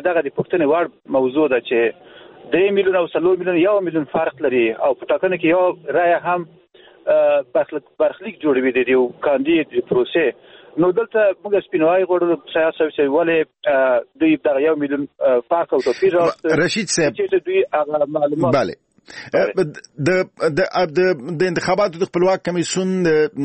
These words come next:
Speaker 2: د، د لومړنۍ څرګندونې د مشرې دا وی چې شاوخوا درې میلیونه او اوس وایي چې شاوخوا څلور میلیونه،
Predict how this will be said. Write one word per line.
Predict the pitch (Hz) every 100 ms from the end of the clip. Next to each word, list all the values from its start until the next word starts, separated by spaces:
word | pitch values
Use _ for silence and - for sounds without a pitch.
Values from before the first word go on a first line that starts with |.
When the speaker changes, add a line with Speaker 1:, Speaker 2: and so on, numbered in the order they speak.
| 135
Speaker 2:
د، | 135 127
د | 135 120 - 135 135 131
لومړنۍ | 147 165 175
څرګندونې | - 151 135 151 156 165 147
د |
مشرې | 151 160 156 160
دا | 156 165
وی | 156
چې | 156
شاوخوا | 127 170 170 127 160 160 165
درې | 127 107 139 160
میلیونه | 143 123 117 113 117 113 120
او | 123 139
اوس | 160 165 -
وایي | 156
چې | 135
شاوخوا | - 151 139 147 147
څلور | - 127 123 151 139
میلیونه، | 113 110 117